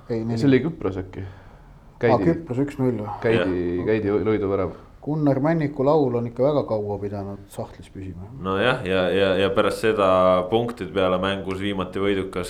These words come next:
Speaker 3: kaks aastat tagasi Kreeka vastu võõrsil, mis oli, noh,
Speaker 2: Tä-,
Speaker 3: mänguliselt
Speaker 2: tähtsusetu
Speaker 3: ikka
Speaker 2: mäng.
Speaker 3: su-, suhteliselt kangutamine on ju,
Speaker 2: Ja
Speaker 3: noh, see
Speaker 2: tähtsusetus oli viimane voor juba, kõik oli läinud juba niikuinii.
Speaker 3: Noh, ja, ja siis see, et on poolteist aastat sellest Gibraltari alistamisest möödas, et, äh,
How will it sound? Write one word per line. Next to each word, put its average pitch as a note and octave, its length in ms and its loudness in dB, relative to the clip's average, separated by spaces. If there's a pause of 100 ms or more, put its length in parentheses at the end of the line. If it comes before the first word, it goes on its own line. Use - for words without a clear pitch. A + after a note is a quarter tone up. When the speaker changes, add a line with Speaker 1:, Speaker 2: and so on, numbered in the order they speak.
Speaker 3:
kaks C3+ 260 2
aastat F#2 300 -6
tagasi F2+ 540 -2 (100)
Kreeka C3+ 320 0
vastu F2+ 260 -4
võõrsil, F2+ 440 -2 (420)
mis F2+ 140 -6 (100)
oli, E2+ 180 0
noh, F2+ 140 -4
Speaker 2:
Tä-, G2 80 0
Speaker 3:
mänguliselt G2 480 4
Speaker 2:
tähtsusetu A#2+ 320 4
Speaker 3:
ikka A#2+ 140 2
Speaker 2:
mäng. A#2+ 180 2
Speaker 3:
su-, D3 220 0
suhteliselt G2 440 -2
kangutamine F#2 680 0
on F2+ 80 -4
ju, F2+ 80 -4
Speaker 2:
Ja F2+ 80 -4
Speaker 3:
noh, F2+ 80 -2
see B2 60 8
Speaker 2:
tähtsusetus G#2 500 2
oli G#2+ 80 2
viimane G#2+ 320 2
voor G#2+ 160 2
juba, F2 160 -2
kõik G#2+ 180 0
oli G#2 140 4
läinud F#2+ 260 0
juba F#2+ 140 -6
niikuinii. G2 300 -6 (100)
Speaker 3:
Noh, G2 160 -2
ja, F#2 160 0 (140)
ja G2 100 -2
siis G2+ 320 -4
see, G2 240 2
et - 160 -8
on F2+ 100 -4
poolteist G2+ 460 2
aastat - 320 -4
sellest F2+ 240 -4
Gibraltari G2+ 580 2
alistamisest D2 640 -10
möödas, C#2 320 -8
et, - 240 -14
äh, D2+ 480 -8